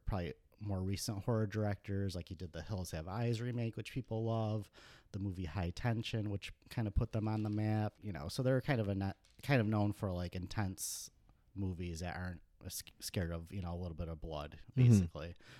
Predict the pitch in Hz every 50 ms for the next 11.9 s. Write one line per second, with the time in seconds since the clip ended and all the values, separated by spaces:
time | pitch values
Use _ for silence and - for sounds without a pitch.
0 | - - - - 92 92 87 90 95 104 110 104 117 110 104 - - 95 104 120
1 | 127 123 117 110 104 113 104 98 90 90 87 - - 107 104 90 90 85 - -
2 | - 101 95 90 87 85 - 92 87 - - 110 90 82 98 98 95 92 87 87
3 | 85 87 90 92 90 - - - - - - 131 107 - - - 107 98 95 95
4 | 110 110 110 117 110 - - - - - - - - 104 98 87 98 98 87 87
5 | 87 95 101 104 110 104 - 107 90 - 87 76 - - 139 135 123 - - 85
6 | 80 78 82 87 101 - - - - - _ _ _ - 98 95 - - 117 104
7 | 92 90 - - 110 107 101 92 82 85 - - 107 98 92 92 95 95 87 82
8 | 80 - - - - 101 95 87 - - - 82 80 78 - - 92 85 80 -
9 | - 92 85 - 92 92 92 92 85 98 95 92 92 87 90 90 85 85 85 92
10 | 87 - 92 90 - 85 - - - 98 92 95 92 - 98 95 87 87 85 -
11 | - 90 82 85 82 80 82 82 87 - - 110 101 107 - - 120